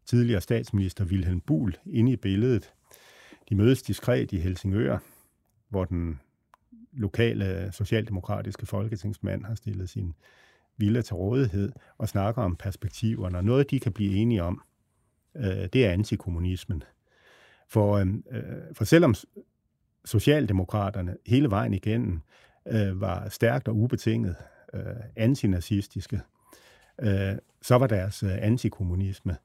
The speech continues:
ikke mindre stærk. Og det var et, øh, punkt, hvor de kunne mødes. Og den, øh, plan, de bliver enige om, øh, det er at, øh, øh, øh, altså præcis, hvordan det skal foregå.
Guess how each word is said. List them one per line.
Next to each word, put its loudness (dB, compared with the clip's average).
ikke 0
mindre -2
stærk. -8
Og -8
det 2
var 2
et, -4
øh, -2
punkt, 2
hvor -4
de -8
kunne -4
mødes. -2
Og -2
den, 2
øh, 0
plan, 2
de 0
bliver 0
enige 2
om, 0
øh, 2
det 4
er 2
at, 0
øh, -2
øh, -2
øh, -10
altså 0
præcis, 2
hvordan 4
det 0
skal -4
foregå. 0